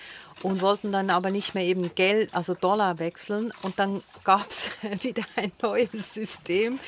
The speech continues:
auch wieder über Pochito. Der kennt nämlich jemanden, der wohnt in Spanien.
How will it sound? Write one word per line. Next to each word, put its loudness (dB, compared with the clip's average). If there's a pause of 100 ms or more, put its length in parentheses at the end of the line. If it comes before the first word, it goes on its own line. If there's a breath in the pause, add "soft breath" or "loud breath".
(200 loud breath)
auch 4
wieder 0
über 0
Pochito. 0 (380 loud breath)
Der 4
kennt 0
nämlich -2
jemanden, -2 (340)
der 4
wohnt 0
in -2
Spanien. 2